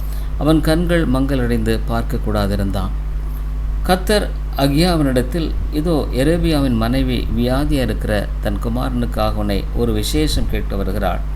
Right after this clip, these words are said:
நீ அவளுக்கு என்ன என்ன பிரகாரமாக சொல்ல வேண்டும்? அவள் உட்பிரவேசிக்கிற போது தன்னை அந்நிய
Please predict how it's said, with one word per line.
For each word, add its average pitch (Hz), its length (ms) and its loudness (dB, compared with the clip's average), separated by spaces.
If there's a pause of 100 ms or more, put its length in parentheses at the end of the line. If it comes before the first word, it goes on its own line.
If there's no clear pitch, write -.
(640)
நீ 208 200 6
அவளுக்கு 165 640 6
என்ன 165 260 4
என்ன 151 200 4
பிரகாரமாக 127 580 2
சொல்ல 113 260 0
வேண்டும்? 107 360 0 (260)
அவள் 120 440 4
உட்பிரவேசிக்கிற 147 840 0
போது 113 400 0 (480)
தன்னை 135 380 4
அந்நிய 175 380 0